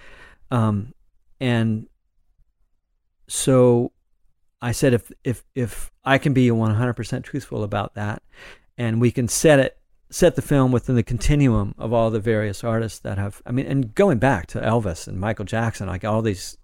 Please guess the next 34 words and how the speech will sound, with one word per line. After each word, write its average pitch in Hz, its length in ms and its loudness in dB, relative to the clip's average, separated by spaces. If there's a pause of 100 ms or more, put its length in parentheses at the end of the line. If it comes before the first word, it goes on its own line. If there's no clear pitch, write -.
you 104 120 -10
know, 90 100 -12
guys 104 280 -6
that - 140 -10
sort 117 200 -6
of, - 160 -10 (680)
um, 95 340 -4 (280)
wrestled 113 340 -6
with 101 120 -6
those 107 180 -6
issues. 120 500 -8 (540)
If, - 200 -8 (100)
if, - 420 -8 (180)
if 107 340 -8
the 143 140 -6
story 135 280 2
can 117 160 -4
be 107 200 0
that 107 260 -4
truthful, 127 380 -8
then 107 160 -2
I'm, 101 160 -4
a, 85 220 -8
I'm, 107 240 -8
I'm 107 180 -6
in, 95 240 -6 (260)
all 101 220 -6
in." 90 200 -12 (520)
And 104 240 -4
so, 107 460 -4 (160)
um, 98 480 -6 (1080)
so 117 200 -2
they 107 100 0
said, 104 240 -6